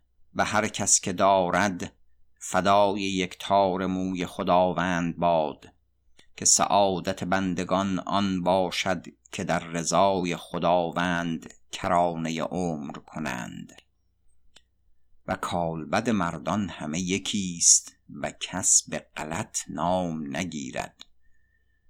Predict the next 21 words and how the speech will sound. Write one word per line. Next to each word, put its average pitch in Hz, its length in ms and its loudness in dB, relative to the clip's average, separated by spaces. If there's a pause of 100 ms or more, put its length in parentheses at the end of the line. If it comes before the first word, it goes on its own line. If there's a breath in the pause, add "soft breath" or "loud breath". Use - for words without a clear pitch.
(260)
و 95 60 -2
این 107 380 4
جزع 98 500 0
ناکردن 92 1080 0
راست 92 720 2
بدان 92 360 0
ماند 87 720 -2 (320)
که - 200 -14
امر 98 500 -2
لیث 90 680 0
کرد. 78 760 -6 (680)
و 85 80 0
بگویم 98 640 0
آنچه 87 380 -4
در 85 140 -4
این 78 260 -4
باب 78 460 0
خواندم 82 840 -4 (340)
تا 85 280 -2
مقرر 78 720 -2
گردد. - 600 -8